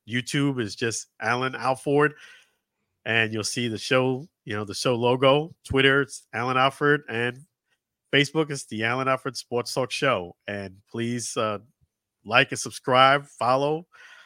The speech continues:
And your support means a world to me. It really does. You, you know, definitely let me know if there's a, a person you have in mind that you want me to interview. Or if you have a question,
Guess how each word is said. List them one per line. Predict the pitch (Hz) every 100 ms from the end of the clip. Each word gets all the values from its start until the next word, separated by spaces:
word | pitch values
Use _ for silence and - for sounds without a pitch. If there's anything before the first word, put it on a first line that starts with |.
| - _ _ _ _ _ _ _ _ _ _
And | 120 123 123 -
your | 147
support | 156 156 196 160
means | 165
a | 143
world | 127 139 131
to | -
me. | 92 87 -
It | 120
really | 120 135 123
does. | 110 98 85 - -
You, | 107 101
you | 110 113 107
know, | 104 101
definitely | 92 127 - 139 127 123
let | 127 139
me | 131
know | 123 131
if | 139
there's | - 135 110
a, | 120 113
a | -
person | - 139 139 123
you | 123 131
have | 117 123
in | 131 117
mind | 117 127 147
that | 147 -
you | 139
want | 135 139
me | 135
to |
interview. | 139 143 156 165 208 247 _ _ _ _
Or | 117 120 127 131 143 -
if | 104
you | 120
have | 110
a |
question, | - 143 147 220